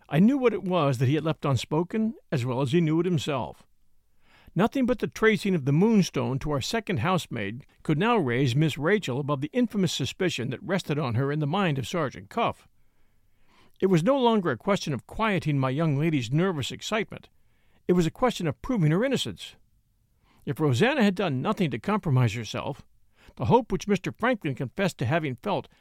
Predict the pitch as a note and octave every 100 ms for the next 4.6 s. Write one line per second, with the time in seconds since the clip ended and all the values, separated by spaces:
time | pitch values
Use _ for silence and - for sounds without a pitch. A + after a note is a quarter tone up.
0 | _ - F#3 E3+ C3+ - B3+ F#3 F#3 A#3+
1 | D#3+ B2+ C3 C#3 F3+ G#3 A#3+ A3+ G#3 G#3+
2 | D3 C2+ - - _ _ _ _ _ _
3 | _ - C3+ C3+ B3 C4+ - G3 A3 G#3
4 | - - - E2 -